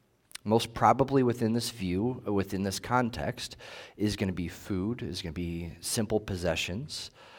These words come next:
that's being referenced to, more basic needs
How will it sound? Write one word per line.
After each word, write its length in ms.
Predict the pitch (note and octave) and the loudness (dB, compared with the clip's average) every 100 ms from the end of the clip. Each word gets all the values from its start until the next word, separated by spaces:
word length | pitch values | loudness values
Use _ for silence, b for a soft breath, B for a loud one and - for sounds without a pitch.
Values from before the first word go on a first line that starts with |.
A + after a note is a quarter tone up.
| B B B | B B B
that's 200 | F#2 F2 | 0 0
being 280 | - F#2+ F2+ | 0 0 2
referenced 540 | F2 E2 - D2 - | 2 0 -2 -6 -4
to, 160 | - C2+ | -6 -6
more 400 | C2+ E2+ G2+ G2+ | -4 2 4 4
basic 600 | - - G#2 A2 A#2 G#2+ | 2 0 2 2 -2 -4
needs 680 | F2+ F2 C#2 - - - | -6 -6 -8 -10 -10 -8